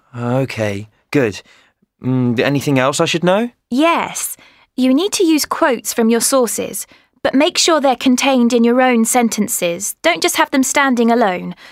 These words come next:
Speaker 2: like they're not connected to anything. You shouldn't just use quotes, though. You also need to paraphrase what your sources are saying to show you understand what point they're making,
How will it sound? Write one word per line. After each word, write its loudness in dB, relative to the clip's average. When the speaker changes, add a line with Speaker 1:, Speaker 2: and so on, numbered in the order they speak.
Speaker 2:
like -2
they're 0
not 0
connected -2
to -4
anything. -6
You 0
shouldn't -2
just 0
use 2
quotes, -2
though. -2
You 4
also 2
need 2
to 0
paraphrase 0
what 0
your 2
sources 0
are 0
saying -2
to 0
show 2
you 2
understand 0
what -2
point -2
they're 0
making, -6